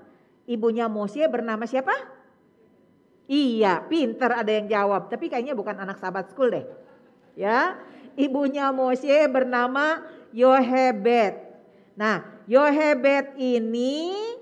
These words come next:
yang menyembunyikan Moshe selama tiga bulan. Sehingga Moshe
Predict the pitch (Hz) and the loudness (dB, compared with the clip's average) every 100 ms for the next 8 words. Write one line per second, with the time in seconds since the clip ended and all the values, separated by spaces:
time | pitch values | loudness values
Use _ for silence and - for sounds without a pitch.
0 | - - 226 254 262 262 262 247 247 240 | -20 -20 2 6 6 4 -2 0 -2 -2
1 | 214 226 220 214 226 220 214 202 196 196 | -2 -2 -2 -6 -4 -4 -2 -4 -4 -4
2 | - 240 254 262 254 - 220 208 202 208 | 2 4 6 2 -4 -4 -2 0 -2 -4
3 | 208 208 175 185 170 175 185 180 165 147 | -6 -8 -4 -2 0 0 0 0 -4 -10
4 | - _ _ - 185 185 180 214 294 320 | -18 _ _ -2 0 0 0 0 0 -2
5 | - - - 190 180 180 220 254 277 | -16 -20 -8 -4 -4 -2 2 4 2